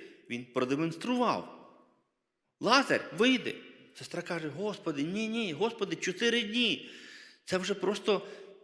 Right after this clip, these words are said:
це нереально. Господи, тіло вже розкладається".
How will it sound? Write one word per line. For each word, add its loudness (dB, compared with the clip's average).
це -6
нереально. -4
Господи, -12
тіло -2
вже 0
розкладається". -2